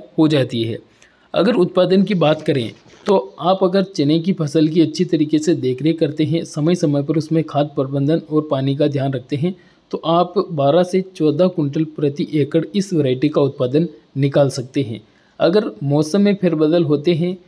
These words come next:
कुछ प्राकृतिक आपदा आती है, तो उस वजह से पैदावार कम हो सकती है, लेकिन अगर उचित तरीके से खेती की जाए तो बारह से चौदह कुंटल प्रति एकड़ तक उत्पादन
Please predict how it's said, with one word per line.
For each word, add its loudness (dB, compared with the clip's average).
कुछ -2
प्राकृतिक 0
आपदा 0
आती -2
है, 0
तो -6
उस -4
वजह 2
से 0
पैदावार 2
कम -2
हो 2
सकती -2
है, 4
लेकिन 2
अगर 0
उचित -2
तरीके 2
से 0
खेती -2
की 2
जाए 2
तो 0
बारह 4
से 0
चौदह 2
कुंटल -2
प्रति -4
एकड़ -2
तक 0
उत्पादन 0